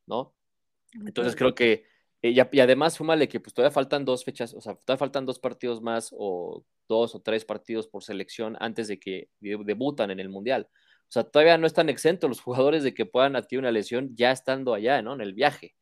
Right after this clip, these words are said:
Speaker 1: Entonces, eh, híjole, se me hace un poco irresponsable de la fifa. Yo entiendo que tengan que, que conseguir, este, para el Chesco, pero a
Speaker 2: Ujú.
Speaker 1: ver, o sea, la integridad del futbolista es lo más importante, si no, no hay show. ¿Estás de acuerdo?
Speaker 2: Sí, no, no hay show. Pero bueno,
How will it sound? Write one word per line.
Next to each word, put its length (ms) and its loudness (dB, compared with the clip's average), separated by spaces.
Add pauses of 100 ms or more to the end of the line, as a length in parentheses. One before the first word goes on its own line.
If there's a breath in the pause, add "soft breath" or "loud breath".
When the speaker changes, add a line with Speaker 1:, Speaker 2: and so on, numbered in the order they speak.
(580)
Speaker 1:
Entonces, 600 -2
eh, 400 0
híjole, 360 -6 (220)
se 120 -14
me 80 -6
hace 580 0
un 160 -8
poco 260 -6
irresponsable 640 -4
de 80 0
la 140 -4
fifa. 340 -6
Yo 100 -4
entiendo 360 -8
que 140 -8
tengan 340 -10
que, 320 -10 (480)
que 100 -20
conseguir, 520 -6
este, 320 -6
para 180 -6
el 60 -16
Chesco, 520 -4 (480)
pero 300 2
a 40 2
Speaker 2:
Ujú. 20 0
Speaker 1:
ver, 180 6
o 80 -4
sea, 120 -10
la 80 -2
integridad 320 0
del 120 2
futbolista 380 -6
es 60 -4
lo 60 -4
más 140 -4
importante, 540 -6
si 100 -16
no, 140 -8
no 80 -4
hay 80 -4
show. 260 -4 (460)
¿Estás 120 -8
de 60 -8
acuerdo? 280 -12
Speaker 2:
Sí, 80 -4
no, 200 -10
no 100 -16
hay 120 -12
show. 500 -8 (240)
Pero 240 0
bueno, 300 -4